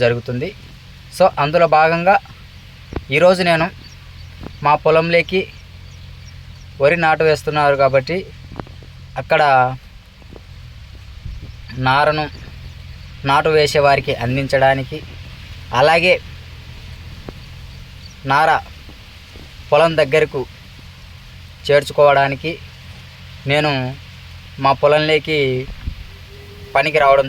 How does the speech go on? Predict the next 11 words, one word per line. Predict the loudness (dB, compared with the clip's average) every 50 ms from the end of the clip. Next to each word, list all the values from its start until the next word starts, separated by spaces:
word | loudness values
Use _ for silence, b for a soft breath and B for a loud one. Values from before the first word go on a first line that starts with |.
| 0 -2
జరిగింది | -2 -2 -2 -4 -6 -6 -8 -4
ఈరోజు. | 0 2 2 2 2 -2 -10 -14 -16 -20 -20 -20 -20 -20 -20 -20 -20 -20 -20 -20 -16 -14 -14 -14 -14 -14 -18 -18 -16 -6 0
So, | 2 4 4 4 2 0 -2
నేను | -2 0 0 0
ఎందుకు | 0 0 0 0 0
అంటున్నానంటే, | 0 0 0 2 2 2 2 2 2 0 0 0
ఈ | 0 0
వీడియోలో | 0 2 2 4 4 4 2 0 -2 -16 -18 -18 -18 -18 -18 -18 -18 -18 -18 -18 -18 -10 -4 -2 -2
ఎందుకు | -2 0 0 0
చెప్తున్నానంటే, | 0 0 0 -2 0 0 0 0 -2 -2 -4 -6 -6 -8 -12 -20 -20 -18 -18 -18 -18 -18 -16 -16 -10 -6
so, | -4 -4